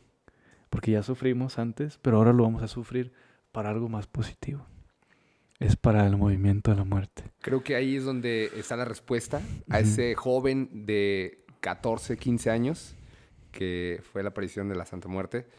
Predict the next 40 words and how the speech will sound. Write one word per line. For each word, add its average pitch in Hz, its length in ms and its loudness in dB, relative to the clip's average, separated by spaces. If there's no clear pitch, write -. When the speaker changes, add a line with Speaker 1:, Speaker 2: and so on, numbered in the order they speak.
Speaker 1:
Sí. - 220 -4
Speaker 2:
Y 107 40 4
aquí 107 220 0
está 117 140 -2
la 110 60 -2
respuesta 98 460 -6
del 98 160 -2
por 98 220 0
qué 117 120 -2
tenías 110 280 -2
que - 80 -10
estar 95 160 -6
acá. - 280 -12
Speaker 1:
De 226 80 6
hecho, 170 220 6
también 139 300 6
estuve 131 180 6
al 127 60 6
borde 123 180 6
de 120 60 6
la 117 80 2
muerte, 135 260 4
tuve 113 200 4
cáncer. 127 460 2
Speaker 2:
Ok. - 220 -16
¿A 107 140 -4
qué 131 140 -4
edad 113 180 0
Speaker 1:
Sí. 110 100 2
Speaker 2:
tuviste 113 320 -4
cáncer, 98 300 -10
maestro? 87 240 -8
Speaker 1:
Hace 127 160 2
dos 139 240 6
años. 160 440 2
Speaker 2:
Ok. - 200 -16
Speaker 1:
Tuve 123 220 6
cáncer. 127 520 2
Mi 127 160 2
cáncer 156 640 2